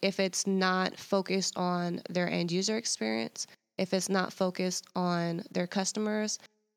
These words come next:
if they're not well prepared to react to the future, right? So there's always this balance of things that are happening. Um,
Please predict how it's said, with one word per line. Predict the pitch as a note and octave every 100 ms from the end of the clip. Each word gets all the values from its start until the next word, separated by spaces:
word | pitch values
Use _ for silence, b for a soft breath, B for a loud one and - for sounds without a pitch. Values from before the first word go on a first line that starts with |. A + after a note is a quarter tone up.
| -
if | G3+ G3+ - -
they're | F#3 G3 G#3 A3
not | A3+ G#3+ G3+ F#3
well | F#3+ F#3+
prepared | G3 G3+ - F#3 F3+ F3+
to | - F#3 F3 E3+ E3+ - _ _ -
react | F#3+ F#3 F#3 - - -
to | - F#3 F3 E3 E3 F3 _ -
the | G3+
future, | A3 A3+ - - - _ _ -
right? | F#3 F#3 F#3
So | - G#3 G3+
there's | G#3 G#3
always | A3+ B3+ A#3
this | G#3 G3
balance | F3+ F#3 F#3+ F#3 F#3
of | F3+ - _ _
things | G#3+ G3+ F3+ E3
that | F3+
are | E3+ E3+
happening. | - F#3+ F#3+ F3+ D#3+ F3 F3+ _ _ _
Um, | F#3+ F#3 F3 E3+ F3